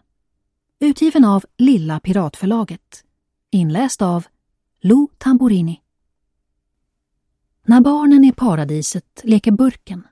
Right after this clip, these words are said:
vill tatueraren vara med. Han älskar att leka burken,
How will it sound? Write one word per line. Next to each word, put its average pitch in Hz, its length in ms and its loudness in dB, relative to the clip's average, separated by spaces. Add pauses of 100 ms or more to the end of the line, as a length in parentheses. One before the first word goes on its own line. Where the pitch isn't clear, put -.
(140)
vill 165 160 -2
tatueraren 185 680 -4
vara 156 100 -8
med. 160 160 -12 (520)
Han 175 200 -4
älskar 208 520 -6
att 147 100 -8
leka 151 220 -8
burken, 151 480 -10